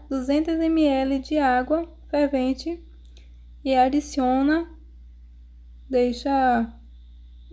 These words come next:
descansar por dez minutos a quinze, depois é só coar e tomar. Com as flores do mesmo jeito.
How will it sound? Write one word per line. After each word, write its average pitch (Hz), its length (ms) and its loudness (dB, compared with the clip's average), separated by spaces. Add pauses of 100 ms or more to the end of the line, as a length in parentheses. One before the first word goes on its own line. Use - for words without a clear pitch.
descansar 254 760 0
por 247 180 0
dez 240 320 0
minutos 302 720 0 (260)
a 247 200 -4
quinze, 262 640 -4 (260)
depois 269 560 -2 (140)
é 254 120 0
só 262 200 -6
coar 277 580 0
e 262 80 -8
tomar. 247 640 -2 (2500)
Com 277 100 -2
as 277 200 4
flores 285 480 0
do 302 240 -4
mesmo 294 500 0
jeito. 233 500 -2